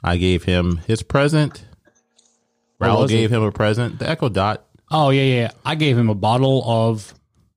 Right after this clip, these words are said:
Speaker 2: was it
Speaker 1: Weller, wasn't it?
Speaker 2: Weller Antique. No, it was Weller Black m-, Label.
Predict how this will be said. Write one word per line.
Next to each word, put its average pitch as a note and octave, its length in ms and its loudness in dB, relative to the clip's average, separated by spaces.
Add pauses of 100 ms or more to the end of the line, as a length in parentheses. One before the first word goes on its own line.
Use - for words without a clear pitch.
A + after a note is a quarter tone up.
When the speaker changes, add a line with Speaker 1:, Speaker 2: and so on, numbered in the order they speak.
(500)
Speaker 2:
was C3 160 -2
it B2 180 -2 (140)
Speaker 1:
Weller, F2+ 420 -2
wasn't D#2 240 -6
it? - 60 4
Speaker 2:
Weller A#2+ 440 0 (200)
Antique. C3+ 540 -4
No, C#3 340 2
it C3 40 4
was A#2+ 160 0
Weller C#3+ 400 2
Black B2 580 -4
m-, F3 140 -6
Label. A3+ 500 -2